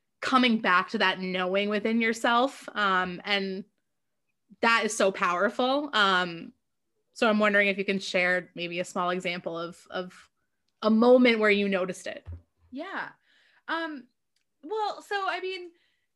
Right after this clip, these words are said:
Speaker 2: just the idea of taking action and making a decision that is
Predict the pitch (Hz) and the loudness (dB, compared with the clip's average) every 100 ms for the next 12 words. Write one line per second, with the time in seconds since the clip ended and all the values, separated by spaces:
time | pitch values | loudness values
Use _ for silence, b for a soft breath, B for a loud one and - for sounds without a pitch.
0 | _ - 403 415 370 320 262 277 269 226 | _ -10 -8 -6 -6 -6 -8 -6 -6 -4
1 | 240 226 226 _ b b b 285 269 269 | -6 -6 -12 _ b b b -12 -10 -10
2 | 254 - 196 214 - 202 185 175 175 - | -14 -10 -10 -12 -14 -16 -14 -16 -20 -20
3 | 190 196 202 220 220 208 185 - 190 190 | -20 -18 -18 -16 -16 -16 -20 -18 -16 -14
4 | 185 180 175 175 170 170 170 | -14 -12 -10 -10 -12 -14 -16